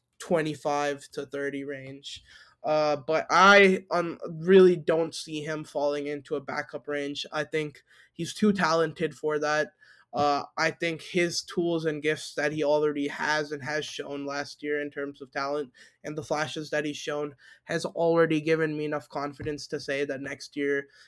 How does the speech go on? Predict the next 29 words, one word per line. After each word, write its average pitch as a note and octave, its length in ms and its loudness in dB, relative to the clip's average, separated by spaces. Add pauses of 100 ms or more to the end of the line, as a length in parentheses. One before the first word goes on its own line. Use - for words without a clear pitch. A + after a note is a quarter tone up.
(260)
he's E3 300 -10
almost D#3+ 520 0
guaranteed D#3 640 -2
to E3 80 -10
not D3+ 240 -6
look D3 160 -6
like C#3+ 160 -4
a C#3 60 -8
backup, C#3+ 500 -4
and C#3+ 100 -4
I'd C#3+ 160 -6
be C#3+ 120 -6
very, D3+ 260 2
very D3+ 240 0
surprised C#3+ 480 -4
if C#3+ 120 -12
that C#3+ 120 -6
happens. C#3+ 540 -4
But C#3+ 340 -4 (380)
as E3+ 200 -2
far F#3 280 6
as E3+ 180 -2
where F3+ 340 4
he F#3+ 180 0
a-, F3+ 280 2
is F#3 220 0
as E3+ 160 -2
a E3+ 80 -8
starter, E3+ 640 0